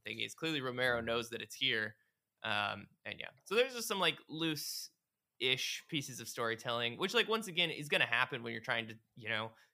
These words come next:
give people options to tell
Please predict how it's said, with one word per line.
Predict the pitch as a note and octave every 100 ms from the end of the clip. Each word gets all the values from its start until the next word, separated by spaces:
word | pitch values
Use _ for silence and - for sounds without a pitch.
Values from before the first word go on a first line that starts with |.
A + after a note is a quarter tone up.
| _ C3
give | B2 -
people | C3 B2 A#2+ A2 - _ _ _ -
options | A#2+ B2+ - A#2 A#2+
to | B2
tell | A#2 A2+ A2 G#2+